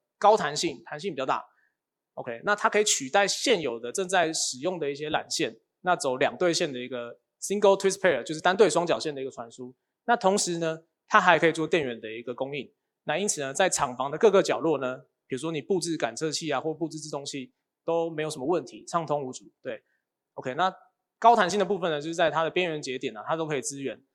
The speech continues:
甚至呢，它还支援网络封包。那因此呢，在治安防护上，它也是相当有，有，有保障。比如说它有一些身份加密啊，或是一些资料传输加密，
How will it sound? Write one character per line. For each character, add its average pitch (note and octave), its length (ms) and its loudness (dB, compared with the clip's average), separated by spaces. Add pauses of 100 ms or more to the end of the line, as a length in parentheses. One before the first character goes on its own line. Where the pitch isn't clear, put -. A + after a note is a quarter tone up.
甚 F#3+ 240 -2
至 F#3 140 -4
呢， D3+ 120 -2
它 F3 140 2
还 E3 120 4
支 D#3+ 160 -4
援 C#3+ 200 -2
网 C#3+ 160 0
络 D#3+ 160 0
封 C#3+ 200 -6
包。 C3 200 0 (340)
那 F#3+ 120 4
因 G3+ 80 0
此 D#3+ 140 -2
呢， B2 100 -2
在 E3 140 2
治 F3+ 200 -2
安 F3+ 160 4
防 B2+ 200 0
护 D3 160 -6
上， C3 280 -6 (300)
它 E3 140 2
也 B2+ 80 0
是 D3 100 -2
相 D3+ 200 -2
当 D3 260 -2
有， A2+ 220 -12
有， A#2+ 240 -8
有 C3+ 140 -6
保 B2+ 200 0
障。 - 180 2 (200)
比 C3 80 -10
如 - 20 -10
说 D#3 100 0
它 E3+ 80 6
有 C#3 60 2
一 C3 40 -6
些 D3+ 100 0
身 E3 180 -4
份 E3+ 160 0
加 D#3 180 0
密 E3 160 -4
啊， C#3 160 -2
或 D#3+ 140 -4
是 D#3 140 -8
一 D#3 80 -8
些 D3+ 240 -4
资 D3+ 120 -10
料 D#3 120 4
传 C3 180 -4
输 D3 100 -8
加 D3 200 2
密， C#3+ 180 -6